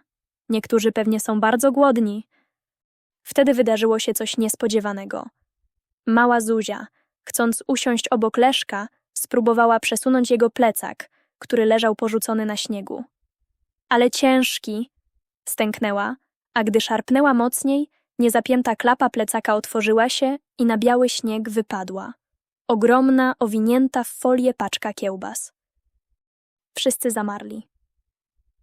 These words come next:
Spojrzenia dorosłych i dzieci spoczęły na Leszku. Chłopiec stał z otwartą buzią, kompletnie zdezorientowany. „Leszek?”, zapytała cicho jego mama. „Dlaczego wziąłeś kiełbasę do plecaka i nikomu nie powiedziałeś?”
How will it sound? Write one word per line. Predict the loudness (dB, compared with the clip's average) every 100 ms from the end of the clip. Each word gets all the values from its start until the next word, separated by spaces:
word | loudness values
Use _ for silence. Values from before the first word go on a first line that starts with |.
| _
Spojrzenia | -8 -2 0 2 2 2
dorosłych | 0 -2 -2 -6 -6
i | -4
dzieci | -2 -2 -6
spoczęły | -6 -6 -2 -2
na | -4 -6
Leszku. | -8 -8 -10 -14 -16 _ _ _ _ _
Chłopiec | 0 2 2 -2
stał | -2 0 0
z | -2
otwartą | -6 -4 -4 -4 -4
buzią, | -2 -4 -8 -14 -18 -6
kompletnie | -4 0 -2 -2 -2 -2
zdezorientowany. | -2 -4 -4 -6 -6 -8 -8 -10 -14 -18 _ _ _ _ _ _ _ _ _ _
„Leszek?”, | 4 4 4 0 -2 -4 -12 _ _ _ _ _ _ _ _ _ _ -4
zapytała | -4 -2 -2 -2 -2
cicho | -6 -4
jego | -4 -2 -4
mama. | -4 -8 -14 -18 _ _ _ _ _ _ _ _ -4
„Dlaczego | 0 2 2
wziąłeś | 2 0 0
kiełbasę | -4 0 0 0 -4
do | -4
plecaka | -4 -4 -4 -4 -4
i | -2
nikomu | -2 0 0
nie | 0
powiedziałeś?” | -2 -2 0 -2 -6 -10 -12